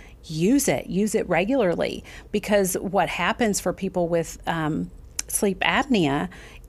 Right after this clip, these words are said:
you know, there's a lack of oxygen to the brain when,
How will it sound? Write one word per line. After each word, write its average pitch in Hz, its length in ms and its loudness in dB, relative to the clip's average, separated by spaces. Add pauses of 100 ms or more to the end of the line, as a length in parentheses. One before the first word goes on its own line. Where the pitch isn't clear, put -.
(200)
you 196 260 -2
know, 170 280 2
there's 196 260 0
a 196 60 2
lack 180 340 0
of 190 100 0
oxygen 202 520 0
to 208 140 0
the 196 120 -2
brain 202 600 2
when, 165 340 0